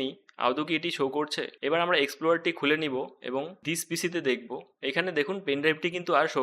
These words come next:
করছে না। এর মানে এটি সফটওয়্যার থেকে পুরোপুরি ডিসকানেক্ট করে দেওয়া হয়েছে। এবার এই পেনড্রাইভটি আপনারা সুরক্ষিতভাবে খুলে নিতে পারেন। এতে কি হবে, আপনার যে পেনড্রাইভে রাখা তথ্যগুলো আছে সেগুলি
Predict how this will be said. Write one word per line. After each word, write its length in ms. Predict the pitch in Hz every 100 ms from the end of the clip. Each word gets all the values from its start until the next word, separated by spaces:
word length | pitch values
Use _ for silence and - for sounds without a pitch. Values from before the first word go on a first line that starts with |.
| 123
করছে 260 | 123 - 113
না। 80 | 104 - _ - 156
এর 80 | 175
মানে 200 | 185 196 175
এটি 140 | 156 190 -
সফটওয়্যার 480 | 139 127 - 180 180 180
থেকে 160 | 160 156
পুরোপুরি 340 | 147 156 160 170 135
ডিসকানেক্ট 420 | 127 - 147 147 -
করে 120 | 131 123
দেওয়া 200 | 117 107
হয়েছে। 240 | 104 110 - - 151
এবার 140 | 180 202
এই 60 | 202
পেনড্রাইভটি 340 | 170 165 175 185 165
আপনারা 200 | 170 180 175
সুরক্ষিতভাবে 540 | 151 151 175 170 175 175
খুলে 180 | 147 160
নিতে 140 | 165 175
পারেন। 180 | 143 139 - - 160
এতে 140 | 175 220
কি 80 | 220 202
হবে, 160 | 165 160 135
আপনার 200 | 170 175 175
যে 60 | 185 185
পেনড্রাইভে 360 | 151 160 170 151
রাখা 160 | 143 165 160
তথ্যগুলো 440 | 151 151 180 180 180 165
আছে 140 | 143 156
সেগুলি 280 | 143 139 170